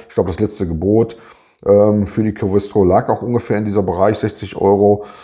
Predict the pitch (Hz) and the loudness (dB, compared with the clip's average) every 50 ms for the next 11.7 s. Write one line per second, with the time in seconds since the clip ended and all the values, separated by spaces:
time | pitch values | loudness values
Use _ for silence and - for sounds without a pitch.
0 | - - - _ - 107 107 104 101 101 101 98 - - - 98 101 101 101 98 | -20 -20 -20 _ -2 0 2 2 2 2 0 -2 -4 -2 0 2 2 2 2 0
1 | 95 127 156 - 143 120 117 110 110 110 101 101 92 95 87 87 98 101 107 110 | 0 0 2 2 2 2 2 2 2 2 2 2 0 0 0 2 2 4 4 4
2 | 101 95 104 110 110 104 101 101 98 - 107 101 101 98 - - 85 90 95 90 | 2 0 -2 0 2 2 2 2 0 -2 -4 -4 -4 -4 -4 -4 -4 -2 0 2
3 | 92 92 92 - 95 87 87 92 98 95 - - 92 90 - - - - 95 90 | 2 2 2 0 -4 -4 -2 -4 -4 -2 -2 -2 -2 -2 -2 -6 -6 -4 -2 -2
4 | 90 87 90 87 87 82 82 - - - - _ - - 117 101 101 95 - - | 0 0 -2 -4 -4 -6 -8 -12 -18 -20 -20 _ -4 -2 -2 0 0 -2 -2 2
5 | 135 139 139 135 127 - - 101 107 104 98 101 101 98 82 90 90 95 95 - | 2 2 2 2 0 2 2 2 2 2 2 2 0 0 0 0 0 0 2 0
6 | 92 - - - - - 95 - 104 117 120 117 120 120 120 117 113 - 117 107 | -2 -2 -4 -6 -4 -2 0 0 0 2 2 2 2 4 2 0 0 0 -2 -2
7 | 104 98 - 98 110 104 101 95 101 101 101 101 95 92 98 101 98 - 90 - | -2 -2 -2 -2 -2 -2 0 0 0 -2 -2 -2 -4 -4 -4 -4 -6 -8 -8 -6
8 | 113 101 101 92 90 - 104 104 101 - - - _ _ _ _ _ _ _ _ | -4 -4 -4 -4 -4 0 2 2 2 0 -4 -12 _ _ _ _ _ _ _ _
9 | _ _ _ _ _ _ _ _ _ _ _ _ - - - 87 95 87 - 92 | _ _ _ _ _ _ _ _ _ _ _ _ -18 -4 -2 0 0 0 0 -2
10 | 92 85 - 107 95 98 87 87 90 87 87 87 - - 85 92 - 98 87 85 | -4 -2 -2 -2 -2 0 0 2 2 2 0 0 0 0 0 0 0 0 -2 -2
11 | 82 - - - - - 120 - - - 120 117 117 | 0 -2 -2 -2 0 -2 -2 0 2 2 2 2 0